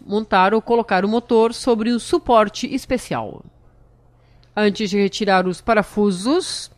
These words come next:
da volta da caixa, devemos retirar os parafusos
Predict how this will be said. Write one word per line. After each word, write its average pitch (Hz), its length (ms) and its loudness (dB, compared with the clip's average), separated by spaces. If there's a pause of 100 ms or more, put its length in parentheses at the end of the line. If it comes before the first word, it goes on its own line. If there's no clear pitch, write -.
(720)
da 208 180 4
volta 196 440 2
da 185 120 0
caixa, 175 540 0 (180)
devemos 196 500 -2
retirar 247 680 4
os 208 160 -10
parafusos 262 1040 -2